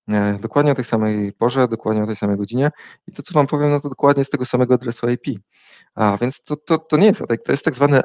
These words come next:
R P A, to nie tylko kraj w Afryce, to jest Robotic Process Automation. I co tydzień z tego samego, e, adresu I P, e, jesteśmy atakowani, jesteśmy wywoływani na endpoint do logowania.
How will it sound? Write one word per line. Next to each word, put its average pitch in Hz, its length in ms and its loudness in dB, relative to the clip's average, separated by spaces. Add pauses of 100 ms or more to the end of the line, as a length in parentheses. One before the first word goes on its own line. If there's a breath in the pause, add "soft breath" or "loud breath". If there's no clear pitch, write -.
(120)
R 135 220 0
P - 200 0
A, 135 240 4
to 131 100 -4
nie 113 80 -4
tylko 110 220 -6
kraj 123 220 2
w 117 40 0
Afryce, - 340 -2
to - 80 -4
jest 113 120 -4
Robotic 123 340 0
Process 110 280 -6
Automation. 107 580 -2 (680 loud breath)
I 120 240 -2 (100)
co 190 220 2
tydzień 107 560 0 (440)
z - 180 -20 (100)
tego 147 560 0
samego, 120 640 2 (500 soft breath)
e, 104 380 2 (200)
adresu 123 420 -4
I 110 100 -2
P, 139 420 -8 (420 soft breath)
e, 104 300 0
jesteśmy 139 540 0 (100)
atakowani, 107 600 0
jesteśmy - 380 -4
wywoływani 117 640 0
na 113 80 0 (100)
endpoint 107 280 -6
do 98 60 -8
logowania. 98 420 -10